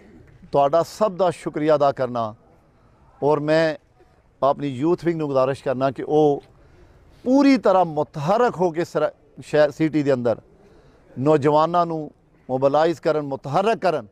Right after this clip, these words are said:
ਔਰ ਇਨਸ਼ਾਅੱਲਾ ਮੈਂ ਤ-, ਦੱਸ ਰਿਹਾ ਕਿ ਸਾਡਾ ਮਾਰਕਾ ਬਹੁਤ ਜਲਦ ਹੋਣ ਵਾਲਾ ਹੈ। ਇਸ ਨਲਾਇਕ ਔਰ ਨਾਹਿਲ ਟੋਲੇ ਕੋਲੋਂ ਬੜੀ ਜਲਦੀ ਜਾਨ ਛੁੱਟਣ ਵਾਲੀ ਤੇ ਅਸੀਂ ਇਨਸ਼ਾਅੱਲਾ ਸਭ ਨੇ ਮਿਲ ਕੇ ਇਸ ਦਫਾ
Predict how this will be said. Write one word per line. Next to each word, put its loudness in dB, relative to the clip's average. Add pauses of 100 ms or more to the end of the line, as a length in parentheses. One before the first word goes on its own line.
(760)
ਔਰ 2
ਇਨਸ਼ਾਅੱਲਾ 0
ਮੈਂ -8
ਤ-, -20 (100)
ਦੱਸ 0
ਰਿਹਾ -4
ਕਿ -4
ਸਾਡਾ 0 (1300)
ਮਾਰਕਾ 0
ਬਹੁਤ 0
ਜਲਦ 2
ਹੋਣ 0
ਵਾਲਾ -4
ਹੈ। -8
ਇਸ -2
ਨਲਾਇਕ 0
ਔਰ 0
ਨਾਹਿਲ 0
ਟੋਲੇ -2
ਕੋਲੋਂ 0
ਬੜੀ 0
ਜਲਦੀ 0
ਜਾਨ 2
ਛੁੱਟਣ -8
ਵਾਲੀ -12 (760)
ਤੇ -2
ਅਸੀਂ -4
ਇਨਸ਼ਾਅੱਲਾ 0
ਸਭ 0
ਨੇ 0
ਮਿਲ -6
ਕੇ -12 (1000)
ਇਸ 0
ਦਫਾ 0